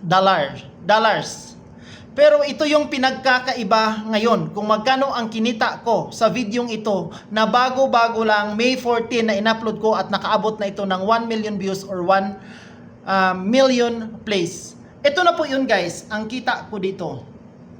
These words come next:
Ang kita ko sa videong ito ay umabot ng forty-five point thirty-one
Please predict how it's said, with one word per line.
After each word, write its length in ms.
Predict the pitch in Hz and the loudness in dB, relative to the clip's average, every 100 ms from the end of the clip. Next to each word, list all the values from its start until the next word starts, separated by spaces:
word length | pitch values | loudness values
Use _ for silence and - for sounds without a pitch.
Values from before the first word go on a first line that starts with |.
| - - - - | -20 -20 -20 -6
Ang 160 | 226 240 | -6 -2
kita 400 | 320 339 302 285 | -2 0 -2 0
ko 80 | 302 | -2
sa 160 | 285 214 | 0 -2
videong 320 | 269 220 247 | -2 -4 -6
ito 320 | 214 254 226 | -2 -2 0
ay 80 | 220 | -2
umabot 480 | 214 233 226 233 - - - - - - - - | 0 2 2 -2 -8 -20 -20 -20 -20 -20 -20 -10
ng 640 | 208 247 226 202 165 160 170 | 0 0 0 -4 -6 -8 -10
forty-five 800 | - 294 302 302 269 285 277 - | 2 6 6 4 2 4 4 2
point 320 | 254 240 240 - | 0 0 -2 2
thirty-one 720 | 247 247 247 220 208 214 | 2 2 0 2 2 0